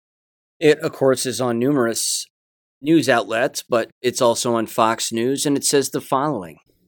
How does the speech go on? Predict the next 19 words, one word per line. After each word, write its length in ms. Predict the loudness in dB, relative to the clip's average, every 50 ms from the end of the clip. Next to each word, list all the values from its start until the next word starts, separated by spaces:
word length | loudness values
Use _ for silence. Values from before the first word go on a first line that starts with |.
| _ _ _ _ _ _ _ _ 0
Ohio 360 | 0 0 2 2 2 2 2
school 300 | 2 0 0 0 0 2
bus 300 | 4 4 4 2 2 -2
carrying 340 | -4 -4 -2 -2 0 -2 -2
thirty-two 600 | -4 -4 -2 0 0 0 -2 -2 -2 -2 -2 -2
students 520 | -2 -2 0 2 2 2 2 2 0 -2
crashes 580 | -4 -2 0 2 2 2 0 -2 -4 -4 -4 -4
into 380 | -4 -2 -2 -2 -2 -2 -4 -6
home. 480 | -4 -6 -6 -4 -4 -4 -6 -8 -10 -14 -20 _ _ _ _ _ _ _ _ _ _ _ _
Crash 320 | 2 4 4 4 2 2 0
happened 400 | 0 0 0 -2 -2 -2 -2 -2
in 140 | -2 -4
College 480 | -8 -4 0 2 2 2 0 -2 -4 -8
Corner, 440 | -6 -4 -2 -2 0 0 -2 -2 0
Ohio, 640 | 0 0 0 0 0 0 0 2 2 0 0 0
near 260 | 0 0 0 0 0
the 140 | 0 -2 -4
Indiana 580 | -4 -4 -6 -4 -4 -4 -4 -2 -2 -2 -4 -6
border. 460 | -6 -8 -8 -6 -6 -8 -10 -14